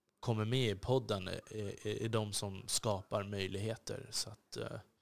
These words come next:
det vill jag faktiskt säga. Och, eh, jag hoppas att, eh, när jag har kommit, eh, en lite längre bit på vägen och, eh, kanske har haft podden i några år, något år, så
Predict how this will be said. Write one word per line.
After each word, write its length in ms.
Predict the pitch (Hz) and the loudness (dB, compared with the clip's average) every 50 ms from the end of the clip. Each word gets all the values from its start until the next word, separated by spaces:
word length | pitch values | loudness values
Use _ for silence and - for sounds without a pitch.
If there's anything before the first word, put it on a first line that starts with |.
| _ _ _ _ _ _ _ _ _ _ _ _ _ | _ _ _ _ _ _ _ _ _ _ _ _ _
det 220 | _ - 107 113 | _ -4 -2 -2
vill 100 | 110 107 | 0 0
jag 80 | 101 - | 0 -2
faktiskt 280 | 107 101 101 95 - | -2 -4 0 2 2
säga. 320 | - 107 101 101 104 101 101 | 4 4 2 4 2 2 0
Och, 480 | - - - - 104 - _ _ - | -2 -8 -10 -10 -10 -10 _ _ -6
eh, 120 | 107 101 101 | -2 -2 0
jag 100 | 101 104 | 2 2
hoppas 420 | 107 110 107 - - 113 107 - | 2 0 0 0 -2 -2 0 0
att, 180 | 107 98 - - | -2 -2 -4 -8
eh, 80 | 98 - - _ _ _ _ _ _ _ | -10 -12 -12 _ _ _ _ _ _ _
när 300 | 113 110 110 104 101 98 | -10 -2 0 2 2 4
jag 160 | 101 101 98 | 4 2 2
har 400 | 98 104 104 98 95 95 92 - - - _ _ _ _ _ _ _ _ _ _ _ _ _ _ _ _ _ _ _ _ _ _ _ | 2 2 2 2 2 0 -2 -4 -10 -20 _ _ _ _ _ _ _ _ _ _ _ _ _ _ _ _ _ _ _ _ _ _ _
kommit, 560 | - - 117 110 113 113 101 - - - - 117 | -4 -2 -2 0 0 -2 -2 0 0 0 0 2
eh, 400 | 107 107 107 107 107 110 113 117 | 0 -2 -2 -2 -2 -2 -2 -2
en 280 | 117 110 110 113 - - - - - | -2 -2 -4 -6 -8 -10 -16 -20 -6
lite 260 | 120 123 113 - 123 | -6 -6 -2 0 0
längre 260 | 117 120 120 123 120 | 0 2 2 0 0
bit 280 | 113 117 123 120 - - | 2 4 2 2 2 -2
på 80 | - 117 | 2 4
vägen 480 | 117 113 113 113 113 123 131 143 143 | 6 6 6 6 4 2 2 0 -4
och, 540 | - - 120 113 113 110 - _ _ - - | -8 -4 -2 -2 -2 -2 -6 _ _ -4 0
eh, 260 | 117 113 113 110 110 | 0 2 2 2 0
kanske 300 | - - 117 110 - 117 | 0 0 2 2 2 2
har 280 | 110 110 110 107 107 107 | 2 2 2 2 2 2
haft 320 | 104 107 117 117 - - | 2 0 -2 -4 -6 -4
podden 320 | - 120 117 117 120 120 120 | -2 -2 0 0 -2 -2 -2
i 40 | |
några 240 | 117 120 120 120 120 | -2 -2 0 2 2
år, 300 | 117 120 123 131 139 - - | 4 4 2 2 0 -6 -12
något 240 | - 123 117 - | -16 -16 -6 -2
år, 220 | - 120 123 131 139 - _ _ _ _ _ _ _ _ _ | 2 2 2 2 0 -6 _ _ _ _ _ _ _ _ _
så 680 | - - - - 113 113 110 107 107 101 101 101 - | -6 -4 0 2 4 4 6 6 4 4 2 0 -2